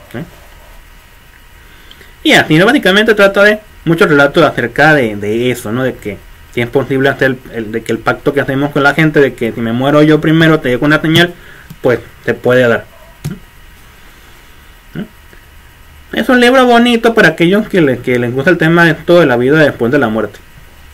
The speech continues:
Y pues eso es básicamente. Ya por último,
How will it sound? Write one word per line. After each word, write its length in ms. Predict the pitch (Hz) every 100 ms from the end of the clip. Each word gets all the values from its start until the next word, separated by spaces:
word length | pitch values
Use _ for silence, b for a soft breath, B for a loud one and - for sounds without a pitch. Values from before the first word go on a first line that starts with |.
| - 156 - - - - - - - - - - - - - - -
Y 140 | 165 190
pues 240 | 202 180
eso 260 | 170 165 156
es 80 | 135
básicamente. 600 | 135 139 - 95 85 - - - - - 190 - - -
Ya 280 | 151 190 208
por 120 | 240
último, 400 | 196 185 196 226